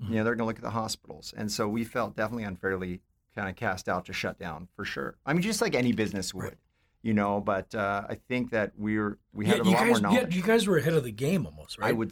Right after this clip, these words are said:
Speaker 2: definitely say
Speaker 1: You
Speaker 2: so.
Speaker 1: know what I mean? I mean, I,
Speaker 2: Absolutely.
Speaker 1: uh, that's how I saw it. I,
Speaker 2: Yeah.
Speaker 1: I,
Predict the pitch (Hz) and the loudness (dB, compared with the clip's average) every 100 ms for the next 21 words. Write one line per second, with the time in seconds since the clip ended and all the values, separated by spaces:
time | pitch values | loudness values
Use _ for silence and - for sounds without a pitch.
0 | - 104 117 110 101 170 175 180 180 185 | -4 -6 -4 -4 -2 2 4 4 4 2
1 | 190 147 151 113 147 107 98 90 - - | 2 0 0 2 2 2 0 -6 -14 -12
2 | 135 131 139 156 156 127 120 117 - 82 | -10 -8 0 0 0 -2 0 0 0 -6
3 | 85 - 120 - - 143 | -10 -8 -6 0 -2 -2